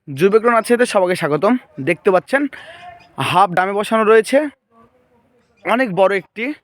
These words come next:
নারকেল গাছ। এটা হচ্ছে আমাদের যে লাল, এ, লাল কালারের যে, এ, নারকেলটা রয়েছে,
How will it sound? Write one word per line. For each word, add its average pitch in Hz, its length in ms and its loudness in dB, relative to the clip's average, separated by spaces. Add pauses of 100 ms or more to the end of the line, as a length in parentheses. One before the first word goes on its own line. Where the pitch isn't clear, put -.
নারকেল 151 400 -2
গাছ। 117 180 -6 (720)
এটা 220 420 0
হচ্ছে 202 480 0 (520)
আমাদের 156 360 0
যে 165 160 4
লাল, 160 580 0
এ, 139 260 4
লাল 143 220 0
কালারের 170 380 0
যে, 165 320 4
এ, 139 260 -2
নারকেলটা 139 580 0
রয়েছে, 175 300 0